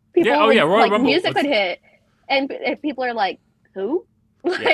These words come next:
Speaker 1: Like
Speaker 2: Royal Rumble was, uh, the biggest example to me that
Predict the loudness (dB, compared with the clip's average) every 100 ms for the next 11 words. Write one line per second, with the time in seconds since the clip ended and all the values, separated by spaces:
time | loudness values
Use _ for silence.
0 | 0 -4 -6 -6 0 2 2 -2 -4 -6
1 | -4 -6 -6 -10 -10 -8 -8 -10 -14 -8
2 | -8 -6 -10 -12 -16 -12 -12 -14 -18 -16
3 | -16 -14 -14 -14 -16